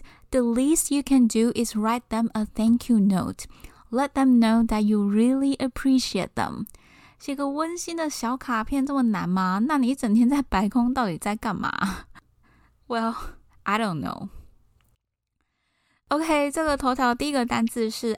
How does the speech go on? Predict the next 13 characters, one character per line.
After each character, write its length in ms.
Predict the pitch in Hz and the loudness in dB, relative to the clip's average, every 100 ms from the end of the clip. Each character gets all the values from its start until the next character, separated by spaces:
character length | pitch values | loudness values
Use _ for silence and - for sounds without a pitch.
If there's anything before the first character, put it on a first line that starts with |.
| - | -2
outsource， 720 | 269 311 339 - 214 165 165 - | 0 0 -4 -4 -2 -2 -2 -6
它 220 | - 214 | -4 -4
是 140 | - | -4
个 120 | 214 | -6
动 320 | 247 - 247 220 | -6 -4 -2 -2
词， 400 | - 185 175 180 | -6 -6 -6 -4
意 140 | 220 | -6
思 160 | 208 190 | -6 -8
是 180 | - 190 | -6 -6
外 440 | 190 226 247 196 165 | -2 -2 -2 -2 -4
包。 380 | 202 190 190 202 - - _ _ _ _ | 0 0 0 -4 -8 -20 _ _ _ _
Some 360 | - - 285 311 | -10 -2 -2 -2
companies 800 | - 392 392 - 220 190 190 - | -6 -8 -6 -2 0 0 0 -4